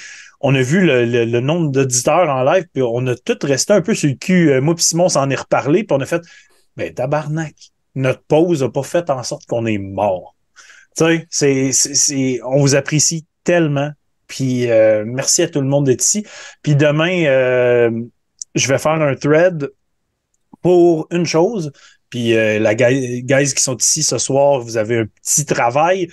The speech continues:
C'est que dans le fond, euh, on va faire un thread à tous les lendemains de live sur tout qu'est-ce qu'on a mentionné.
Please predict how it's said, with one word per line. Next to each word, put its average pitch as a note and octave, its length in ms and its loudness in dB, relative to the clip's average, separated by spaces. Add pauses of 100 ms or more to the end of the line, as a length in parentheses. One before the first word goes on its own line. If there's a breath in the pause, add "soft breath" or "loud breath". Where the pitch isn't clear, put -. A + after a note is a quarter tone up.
(180 loud breath)
C'est C3+ 160 -8
que B2 60 -10
dans B2+ 140 2
le B2 60 -2
fond, D#3 380 2
euh, A#2+ 240 4
on A#2 60 4
va A#2 100 0
faire C3+ 260 0
un B2 140 -4
thread C#3+ 280 2
à B2 60 0
tous - 200 -6
les C3 120 2
lendemains B2 360 0
de A#2+ 80 2
live C#3+ 240 2
sur D3+ 360 -6
tout E3+ 240 -8
qu'est-ce C#3+ 200 -4
qu'on C3 180 -4
a B2 60 -4
mentionné. C3 600 -4